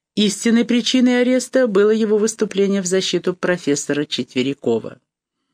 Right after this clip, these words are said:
Изюмова цитирует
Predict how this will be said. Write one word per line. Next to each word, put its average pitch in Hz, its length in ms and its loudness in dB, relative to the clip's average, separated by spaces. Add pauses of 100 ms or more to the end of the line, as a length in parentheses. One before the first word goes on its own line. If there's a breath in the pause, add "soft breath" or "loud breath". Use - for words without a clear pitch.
(1200)
Изюмова 226 800 2 (1200)
цитирует 233 1200 0